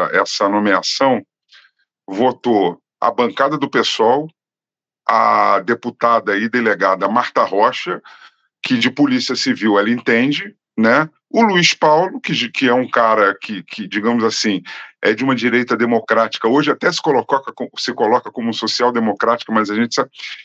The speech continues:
e um deputado do P L, que eu não sei por que motivos, né? E a Takimoto do P T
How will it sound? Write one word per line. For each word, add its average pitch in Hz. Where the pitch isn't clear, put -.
e 185
um 214
deputado 151
do 139
P 139
L, 135
que 147
eu 151
não 156
sei 151
por -
que -
motivos, 113
né? 101
E 214
a 202
Takimoto 202
do 185
P 196
T 135